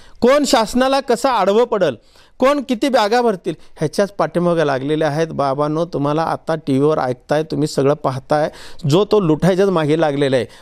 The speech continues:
औषधामध्ये लुटतो, गोळ्यामध्ये लुटतो, पेशंटामध्ये लुटतो, ॲम्ब्युलन्सवाला लुटतो, इथला सुटला लुटतो, गल्लीबोळातला पुढारी लुटतो, सगळे लुटायच्या मागे लागलेत.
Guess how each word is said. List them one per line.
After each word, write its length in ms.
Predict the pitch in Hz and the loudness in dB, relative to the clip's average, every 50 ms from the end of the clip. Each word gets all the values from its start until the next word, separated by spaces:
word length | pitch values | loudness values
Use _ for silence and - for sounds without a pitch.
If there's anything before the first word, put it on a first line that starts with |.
| - - | -6 -2
औषधामध्ये 680 | - 151 160 156 - 208 196 196 190 185 185 170 170 165 | 0 0 0 2 2 2 2 2 0 0 0 -2 0 0
लुटतो, 460 | 160 165 151 147 - 170 160 151 151 | 0 0 -2 -2 -2 0 0 0 0
गोळ्यामध्ये 640 | 139 143 160 170 180 190 202 196 190 190 175 180 175 | 0 2 2 2 2 2 2 0 0 -2 -2 -2 0
लुटतो, 380 | 165 165 160 170 - 165 160 | -2 -2 -2 -2 -2 0 0
पेशंटामध्ये 720 | 156 160 - 190 185 - 214 202 196 196 190 190 180 180 170 | 0 0 0 0 0 0 0 0 0 0 0 0 0 0 0
लुटतो, 420 | 170 170 160 156 - 170 165 165 | 0 -2 -2 -2 -2 0 0 2
ॲम्ब्युलन्सवाला 720 | 170 175 185 196 202 214 208 208 202 - 190 180 185 185 | 0 0 0 0 0 2 0 0 -2 -2 -2 0 0 -2
लुटतो, 480 | 185 185 180 170 - - 180 175 160 - - - - - - | -2 -4 -6 -6 -4 -2 0 0 -2 -4 -8 -20 -14 -4 -2
इथला 380 | 190 233 233 - 233 240 254 240 | -2 -2 0 0 0 0 0 0
सुटला 400 | - - 214 175 - 214 214 214 | 0 -2 -4 -2 0 0 2 2
लुटतो, 400 | 208 202 180 165 - 190 190 190 | 2 0 0 0 0 0 0 0
गल्लीबोळातला 580 | 180 220 220 233 247 233 233 233 220 190 226 | 0 0 0 2 2 2 2 2 0 0 -2
पुढारी 440 | 208 - 233 226 240 254 254 247 240 | -4 -2 0 2 2 2 2 2 0
लुटतो, 320 | 220 208 190 - - 220 | -2 -4 -2 -2 -4 -4
सगळे 440 | 214 - - 269 240 240 247 285 320 | -4 -2 0 2 2 4 4 4 2
लुटायच्या 360 | 311 311 - 277 269 262 262 | 2 0 0 0 0 0 0
मागे 240 | 254 240 233 226 226 | -2 -2 -2 -2 -2
लागलेत. 280 | 220 208 196 175 170 | -2 -2 -2 -2 -4